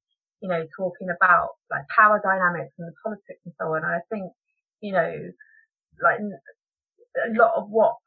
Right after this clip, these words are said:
I kind of, my, my kind of place poetry definitely comes out of that tradition of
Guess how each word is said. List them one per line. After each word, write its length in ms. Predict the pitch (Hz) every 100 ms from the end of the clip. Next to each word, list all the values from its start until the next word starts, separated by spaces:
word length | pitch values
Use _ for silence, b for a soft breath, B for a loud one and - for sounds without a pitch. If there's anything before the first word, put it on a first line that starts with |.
| - -
I 80 | 202 -
kind 220 | 214 196
of, 220 | 190 185 - - _ 202
my, 240 | 214 214
my 220 | 208 208 -
kind 100 | 214
of 120 | 190
place 240 | - 208 185 -
poetry 600 | 220 220 - 196 180 156
definitely 420 | 202 208 190 170 147
comes 240 | 208 202
out 140 | 196 -
of 80 | 185
that 180 | -
tradition 460 | - 202 214 -
of 60 | 180